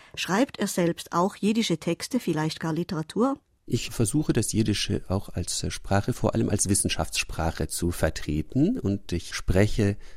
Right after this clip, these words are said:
Speaker 2: meine philologischen Vorträge meist auf Jiddisch, wenn das als Konferenzsprache zulässig ist. Und ich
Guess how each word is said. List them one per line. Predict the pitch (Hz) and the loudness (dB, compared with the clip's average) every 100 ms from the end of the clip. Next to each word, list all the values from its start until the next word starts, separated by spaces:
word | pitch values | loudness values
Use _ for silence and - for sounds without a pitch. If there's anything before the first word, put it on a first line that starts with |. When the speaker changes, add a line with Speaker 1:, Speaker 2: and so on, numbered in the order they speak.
| - | -6
Speaker 2:
meine | 92 90 95 101 95 85 82 90 - | -2 2 4 4 4 2 0 -4 -2
philologischen | - 95 95 101 120 104 - 87 - - - - - - | 4 6 8 10 8 4 -2 -6 -8 -12 -14 -14 -8 -2
Vorträge | - 98 113 - - 90 95 98 | 6 6 6 2 2 4 4 4
meist | 82 90 113 - - - | 4 4 4 2 -2 -8
auf | 82 82 - | -6 -6 -2
Jiddisch, | 90 101 127 - - | 0 4 2 0 0
wenn | 98 | 0
das | 95 90 - | 0 -2 -2
als | - 90 | -4 -4
Konferenzsprache | - 87 87 87 92 - - 85 87 - - | -2 0 0 0 -2 -2 -4 -4 -4 -6 -8
zulässig | - 104 95 85 - - - | 0 2 2 2 -4 -4 0
ist. | 127 - - | 2 2 -2
Und | - | -4
ich | - | -6